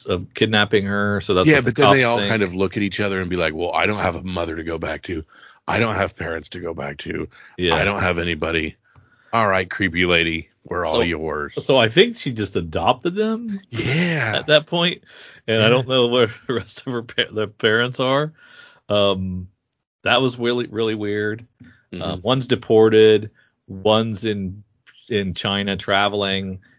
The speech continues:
Speaker 1: and the other is
Speaker 2: Has a rich uncle. And do you know who that rich uncle is?
Speaker 1: I believe it was Uncle Jonah, right? So Daily
Speaker 2: J. Jonah
Speaker 1: Bugle
Speaker 2: Jameson.
Speaker 1: Jonah? Yeah.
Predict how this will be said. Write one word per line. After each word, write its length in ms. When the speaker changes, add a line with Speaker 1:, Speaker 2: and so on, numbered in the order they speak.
Speaker 1:
and 320
the 180
other 400
is 760
Speaker 2:
Has 160
a 80
rich 280
uncle. 420
And 140
do 60
you 60
know 120
who 100
that 140
rich 240
uncle 480
is? 200
Speaker 1:
I 80
believe 380
it 40
was 200
Uncle 240
Jonah, 680
right? 380
So 140
Daily 300
Speaker 2:
J. 60
Jonah 200
Speaker 1:
Bugle 160
Speaker 2:
Jameson. 460
Speaker 1:
Jonah? 200
Yeah. 280